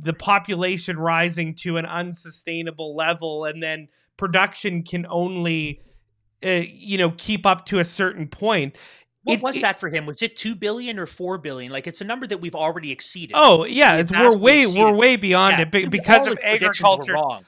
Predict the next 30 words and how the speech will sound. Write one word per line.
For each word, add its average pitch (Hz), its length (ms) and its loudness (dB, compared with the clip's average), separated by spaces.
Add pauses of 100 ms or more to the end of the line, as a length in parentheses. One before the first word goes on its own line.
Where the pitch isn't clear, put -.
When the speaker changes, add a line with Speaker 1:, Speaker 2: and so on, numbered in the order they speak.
(260)
Speaker 1:
Because 226 280 6
Speaker 2:
Yeah. 247 40 4
Speaker 1:
of 226 80 0
agricultural 208 800 2
technology 165 840 0
and 160 140 -4
fertilization, 156 880 -2
like, 180 180 -4
all 254 180 2
the 262 100 0
stuff 214 320 2
that 185 120 -4
we 180 140 -8
take 170 260 -6
for 151 120 -10
granted. 147 440 -6 (320)
Like, 202 240 0 (480)
uh, 240 120 -6 (100)
people 254 240 -2
have 240 140 0
to 220 80 0
understand, 170 640 -2 (440)
n-, 190 200 -6
the 185 200 -2
neo-Malthusian 185 1400 -2 (140)
graph 151 580 2
has 147 180 -8
not 185 160 -2
only 214 200 -4
been 151 320 -8